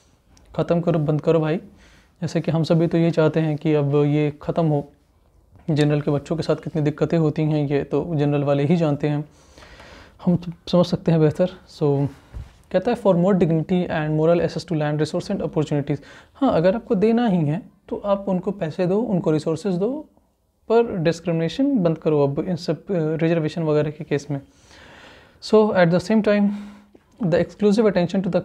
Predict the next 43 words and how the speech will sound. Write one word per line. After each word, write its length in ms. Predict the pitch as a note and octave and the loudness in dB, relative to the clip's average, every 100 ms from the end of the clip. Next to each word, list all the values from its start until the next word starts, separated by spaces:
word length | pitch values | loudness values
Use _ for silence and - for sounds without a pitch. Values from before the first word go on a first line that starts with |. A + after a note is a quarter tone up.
| F3+ | 0
caste 260 | F3 - | -2 -2
can 140 | - F3+ - | -6 -4 0
produce 300 | E3+ F3 F3 | 0 0 0
negative 320 | D#3+ E3+ G3 | -2 0 0
result 400 | E3+ D#3 D#3 - - | 2 2 0 -2 -4
as 180 | D#3+ C#3+ | -2 0
well 280 | D3+ D#3+ | 2 2
as 220 | D3+ D3+ E3 | 2 0 -2
in 100 | D#3 | -4
the 80 | D#3+ | -2
case 260 | - D#3 | 0 0
of 180 | E3+ D3+ | -2 -2
religion 300 | D#3 D#3 D#3+ D#3+ | 0 0 -2 -2
politics 340 | D#3 D3+ - | -4 -4 -6
based 200 | D#3 D3+ | -6 -4
on 100 | D3+ | -2
the 80 | D3 D3+ | -2 2
caste 220 | E3 E3+ | 0 0
identity 440 | E3 D#3+ D3+ D#3 - F#3 | -2 -2 0 -2 -2 -4
alone 240 | D#3 D#3+ | -2 -2
is 120 | D3+ | -4
not 160 | D3 D3 | -4 -4
very 240 | D3+ D3+ | -2 -2
healthy 300 | D3 C#3+ C#3+ | 0 -2 -2
in 80 | C3+ | -4
democracy। 420 | C#3+ C#3 F3 - E3 - - - - - | -6 -8 -10 -10 -14 -18 -20 -20 -20 -6
दुनिया 240 | E3 D#3 D#3 | 0 2 2
का 100 | D3+ | 0
कोई 220 | - E3 | 2 0
भी 180 | E3+ E3 | 0 -2
देश 260 | D#3+ D#3+ | 0 -2
अगर 180 | E3+ D#3+ | 0 -2
सिर्फ 280 | D3+ F3+ F3 | -2 -4 -6
और 60 | E3 | -8
सिर्फ 220 | F3 - | -8 -4
कास्ट 400 | D#3 D#3 D#3 - - | -2 0 -2 -10 -6
पॉलिटिक्स 400 | D#3+ D3+ D3 - | -2 -2 -4 -4
रिलीजन 320 | C#3+ D3 D3 | -2 0 0
पे 140 | C#3 C#3+ | 0 0
बेस्ड 280 | C#3+ C#3 - | 2 0 -4
होएगा 420 | D#3 D3+ D3 D3 - - _ _ _ | -2 -2 -4 -6 -16 -20 _ _ _
तो 140 | D#3 C#3+ | 0 2
वो 420 | C3+ C#3+ C#3+ C#3+ | 2 0 0 -4